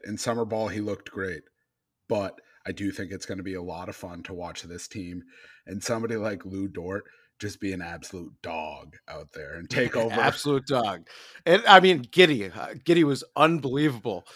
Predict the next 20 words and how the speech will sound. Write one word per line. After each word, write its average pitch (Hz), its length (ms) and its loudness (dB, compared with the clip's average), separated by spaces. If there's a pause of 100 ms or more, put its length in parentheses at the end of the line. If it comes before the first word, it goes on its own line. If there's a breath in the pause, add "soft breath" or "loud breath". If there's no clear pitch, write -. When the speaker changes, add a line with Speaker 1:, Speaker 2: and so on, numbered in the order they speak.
(200 loud breath)
Speaker 2:
He 165 120 4
was, 151 220 4
he 160 80 0
had, 165 160 2 (120)
what 196 120 -2
do 160 80 2
you - 20 4
have, 127 140 0
thirty 139 200 2
plus 135 220 0
points? 139 240 -4
He 143 80 -4
was, 139 240 -4
he 160 60 -2
was 139 100 -4 (140)
unbelievable. 143 720 -2 (300 soft breath)
Like, 135 180 -8
just, - 300 -8
like, 160 240 -2
what, 175 320 0